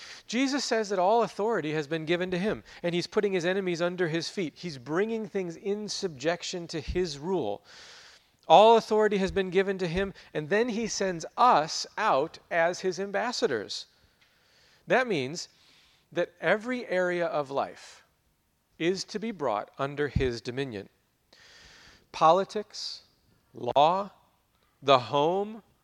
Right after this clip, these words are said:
telecommunications, the environment, utilities, economics, education, all of it is to be lived out according to his laws.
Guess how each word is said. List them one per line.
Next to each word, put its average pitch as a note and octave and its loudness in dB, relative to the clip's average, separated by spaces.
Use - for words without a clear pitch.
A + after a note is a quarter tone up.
telecommunications, F#3+ -2
the G3 4
environment, F#3+ -2
utilities, F3+ 0
economics, G3+ -2
education, G3+ -4
all F3+ 8
of G#2+ -4
it - -14
is F3+ 0
to - -8
be E3 -2
lived D3 0
out C3 -2
according B2 -8
to - -14
his A2+ -10
laws. - -12